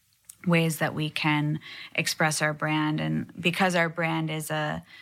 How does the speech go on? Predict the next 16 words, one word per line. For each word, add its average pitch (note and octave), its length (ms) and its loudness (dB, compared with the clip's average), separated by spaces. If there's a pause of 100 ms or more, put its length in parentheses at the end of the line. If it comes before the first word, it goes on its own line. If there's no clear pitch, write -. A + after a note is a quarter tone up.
(440)
more F#3+ 180 2
of G3 120 0
a F#3 80 0
set E3+ 240 0
of D#3+ 260 -2
ideals D#3+ 680 -2
than D#3+ 180 -4
a D3 240 -4
product, F3 720 0 (420)
um, D3+ 600 -2 (160)
that E3 220 2
excites D3+ 420 -6
me D#3 100 -8
to D#3+ 100 -8
think D3+ 220 -8
about - 400 -8